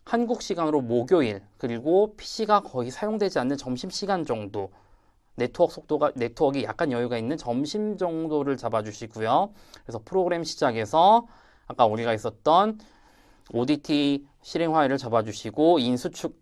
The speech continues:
자, 인수 추가, 다운로드 해서 프로 플러스 삼십이 점 엑스엠엘이라는 부분 입력하고, 자, 이 부분에 대한 시작 위치는 오디티를,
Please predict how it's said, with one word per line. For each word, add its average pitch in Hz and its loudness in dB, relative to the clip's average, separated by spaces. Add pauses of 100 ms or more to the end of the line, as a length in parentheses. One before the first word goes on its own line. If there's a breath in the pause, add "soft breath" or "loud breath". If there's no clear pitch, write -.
자, 107 -4
인수 139 -2
추가, 104 -2
다운로드 180 6 (1120 soft breath)
해서 185 4
프로 214 2
플러스 185 2
삼십이 139 -4
점 202 2 (260)
엑스엠엘이라는 151 0
부분 120 -4
입력하고, 110 -4
자, 123 -4
이 113 -6
부분에 139 -2
대한 117 -4
시작 127 -4
위치는 123 -4
오디티를, 123 -4